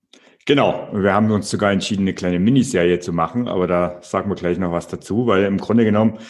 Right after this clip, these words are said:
die Fitnessstudios sind jetzt schon, jetzt schon fast zwei Wochen geschlossen. Ähm, einige Fitnesstrainer hat sogar Kündigungen gehagelt. Das haben wir auch in der Community mitbekommen. Andere sind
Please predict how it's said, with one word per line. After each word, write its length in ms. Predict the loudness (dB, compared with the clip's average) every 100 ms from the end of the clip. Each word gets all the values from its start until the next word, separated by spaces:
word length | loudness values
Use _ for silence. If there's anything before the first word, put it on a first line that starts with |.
| -20 -20 -20 -8
die 80 | -4
Fitnessstudios 800 | 0 2 2 2 2 4 4 4
sind 160 | 4 4
jetzt 160 | 4
schon, 460 | 4 4 6 4 0 -12 -20 _ _ _ -16
jetzt 240 | -16 -14
schon 220 | -8 -8
fast 320 | -6 -8 -8 -4
zwei 240 | 0 2
Wochen 240 | 2 0
geschlossen. 800 | 0 0 2 0 0 -2 -2 -10 _ _ _ _ _ -8
Ähm, 460 | -2 0 0 0 -2 -6 -14 -20 -20 -4
einige 360 | 0 2 2 0
Fitnesstrainer 1040 | -2 -2 -4 0 0 4 2 2 -2 -8
hat 140 | -10 -8
sogar 420 | -6 0 0 0
Kündigungen 640 | 2 2 4 2 0 0
gehagelt. 540 | 0 0 0 0 -2 -4
Das 160 | -6
haben 100 | -4
wir 120 | 0
auch 100 | 0
in 60 | 0
der 100 | -2
Community 560 | -2 0 0 0 0 -2
mitbekommen. 600 | -2 -4 -4 0 0 0
Andere 340 | 0 2 2
sind 320 | 2 0 -2